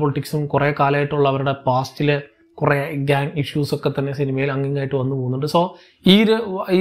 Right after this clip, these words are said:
സിറ്റിക്ക് അകത്തേക്ക് പുതിയൊരു ക്യാരക്ടർ പുറത്തു വന്ന് വരുന്നുണ്ട്. ആ ഒരു ക്യാരക്ടർ വന്നിട്ട് പിന്നെ നടത്തുന്ന കുറേ കാര്യങ്ങളാണ് സിനിമയിൽ പ്രധാനമായിട്ട് എടുത്ത് കാണിക്കുന്നത്. And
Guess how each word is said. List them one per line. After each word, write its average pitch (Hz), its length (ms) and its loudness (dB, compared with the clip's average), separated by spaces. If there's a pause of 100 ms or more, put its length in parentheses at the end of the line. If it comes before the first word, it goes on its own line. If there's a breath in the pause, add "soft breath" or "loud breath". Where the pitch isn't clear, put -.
സിറ്റിക്ക് 180 340 2
അകത്തേക്ക് 160 440 0
പുതിയൊരു 170 240 2 (140)
ക്യാരക്ടർ 147 420 -2
പുറത്തു 139 300 0
വന്ന് 170 160 2
വരുന്നുണ്ട്. 135 320 -2 (580)
ആ - 20 8 (100)
ഒരു 220 140 2
ക്യാരക്ടർ 185 440 2
വന്നിട്ട് 175 400 0
പിന്നെ 180 180 2
നടത്തുന്ന 160 360 0
കുറേ 156 200 0
കാര്യങ്ങളാണ് 139 460 -6
സിനിമയിൽ 131 260 -6
പ്രധാനമായിട്ട് 131 400 -6
എടുത്ത് 127 160 -6
കാണിക്കുന്നത്. 131 400 -4
And 147 100 -2